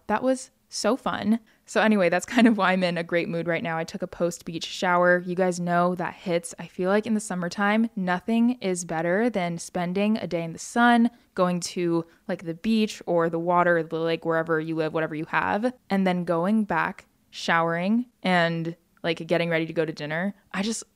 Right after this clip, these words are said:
oh, I don't know. I'm not going anywhere tonight. <laughs> I don't have any plans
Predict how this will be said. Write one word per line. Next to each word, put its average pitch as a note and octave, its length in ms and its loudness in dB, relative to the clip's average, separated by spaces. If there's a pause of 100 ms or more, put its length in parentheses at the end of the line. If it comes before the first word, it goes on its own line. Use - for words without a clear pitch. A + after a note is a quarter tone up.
oh, A3 360 4
I G3 60 6
don't G3+ 80 2
know. G#3 100 2
I'm G3 120 4
not A#3+ 120 4
going D#3+ 220 -2
anywhere G#2+ 220 -2
tonight. B3 420 -2
<laughs> D#4 180 0
I - 60 0
don't C4+ 160 6
have A3+ 180 6
any G3 200 2
plans F#3 440 0